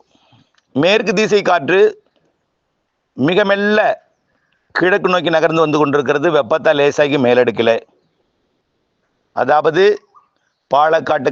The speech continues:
கணவாய் மற்றும் மைசூர்,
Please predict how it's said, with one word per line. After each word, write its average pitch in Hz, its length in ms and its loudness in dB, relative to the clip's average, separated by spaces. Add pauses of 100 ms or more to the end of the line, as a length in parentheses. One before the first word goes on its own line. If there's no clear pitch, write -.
கணவாய் 151 380 0 (960)
மற்றும் 147 480 -2
மைசூர், 156 500 -2